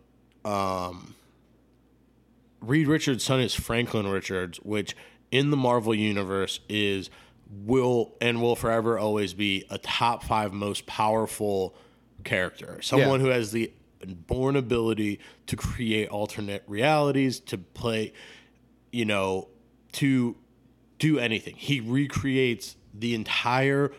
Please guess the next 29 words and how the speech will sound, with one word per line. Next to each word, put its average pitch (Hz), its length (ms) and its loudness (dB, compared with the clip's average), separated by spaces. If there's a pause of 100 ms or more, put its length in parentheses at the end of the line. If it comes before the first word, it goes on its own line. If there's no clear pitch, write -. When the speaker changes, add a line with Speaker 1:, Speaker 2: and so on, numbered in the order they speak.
(180)
Speaker 1:
multiverse 110 960 -2 (360)
after 120 380 0
Battle 101 420 0
World 80 360 -12 (180)
Speaker 2:
Yeah. 127 220 4
Speaker 1:
in, 127 180 2
like, 117 180 0
the 117 100 0
most 113 320 0
recent 107 580 -2 (200)
fucking 104 600 -4
Secret 104 440 -2
Wars. 92 380 -6
Like, 107 120 -4 (360)
Franklin 143 560 0
Richards 120 560 0 (300)
has, 117 460 -2 (840)
when 123 460 0 (320)
Earth 143 280 2
was 135 200 2
destroyed, 123 480 0
created 123 440 -2
a 104 120 0
second 127 680 0 (100)
Earth 110 420 -2 (560)
with 117 220 0 (120)
all 127 260 4
the 127 100 2
heroes 113 720 -2